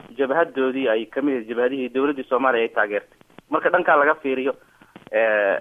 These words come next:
xiriirkii u horreeyay Soomaalida iyo maamulka cusub ee Ethiopia wuxuu ahaa xiriir fiican oo niyad wanaagsan ku socdo. Ee,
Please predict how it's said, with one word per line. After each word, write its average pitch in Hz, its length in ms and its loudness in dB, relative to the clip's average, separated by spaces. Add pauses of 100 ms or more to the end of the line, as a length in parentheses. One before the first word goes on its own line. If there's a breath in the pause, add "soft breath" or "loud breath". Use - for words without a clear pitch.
(440)
xiriirkii 180 360 0
u 190 60 2
horreeyay 143 400 4
Soomaalida 135 460 2
iyo 113 420 -4
maamulka 127 500 0
cusub 143 180 -8
ee 123 60 -6
Ethiopia 120 460 -8 (420)
wuxuu 151 200 0
ahaa 127 100 0
xiriir 147 280 0 (200)
fiican 135 320 0
oo 117 140 -6
niyad 123 460 -6
wanaagsan 113 400 -4
ku 135 120 -14
socdo. 120 280 -4 (720 soft breath)
Ee, 117 300 4